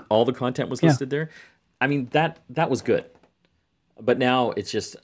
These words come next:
Speaker 1: it, the stuff is all over the place. And I know some software is trying to make it easier. You know, Plex, I use Plex,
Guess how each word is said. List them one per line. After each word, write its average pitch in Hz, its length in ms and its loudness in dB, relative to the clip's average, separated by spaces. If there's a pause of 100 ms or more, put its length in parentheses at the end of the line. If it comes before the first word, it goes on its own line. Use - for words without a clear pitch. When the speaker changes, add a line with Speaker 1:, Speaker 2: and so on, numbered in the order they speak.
Speaker 1:
it, - 120 -16 (120)
the 101 80 -8
stuff - 220 -4
is 95 100 -4
all 87 120 -2
over 78 120 -6
the 80 80 -8
place. - 220 -10
And 151 120 -2
I 220 100 4
know 180 140 4
some 127 220 0
software 104 340 0
is 95 80 -4
trying 92 260 -6
to 87 60 -6
make 85 160 -6
it 82 80 -10
easier. 90 360 -6
You 120 80 -6
know, 104 80 -4
Plex, - 440 -2
I 98 60 0
use 92 180 -4
Plex, - 460 -4